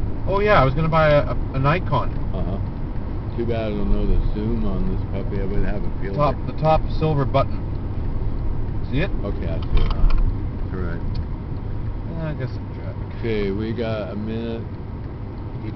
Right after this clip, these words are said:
Speaker 1: recording. We're gonna be there.
Speaker 2: Um,
Speaker 1: Like,
Speaker 2: oh yeah.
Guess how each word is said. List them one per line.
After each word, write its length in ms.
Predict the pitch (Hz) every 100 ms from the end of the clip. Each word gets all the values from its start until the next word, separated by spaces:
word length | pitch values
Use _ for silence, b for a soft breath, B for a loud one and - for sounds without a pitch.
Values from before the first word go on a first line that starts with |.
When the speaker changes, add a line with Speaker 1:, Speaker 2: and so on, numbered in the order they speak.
| - -
Speaker 1:
recording. 440 | - 151 151 120 98
We're 60 | 85
gonna 120 | 90
be 60 | 90
there. 120 | -
Speaker 2:
Um, 280 | 92 95 -
Speaker 1:
Like, 80 | - - - - - - - - - -
Speaker 2:
oh 580 | 127 151 156 156 151 143
yeah. 440 | 135 127 117 113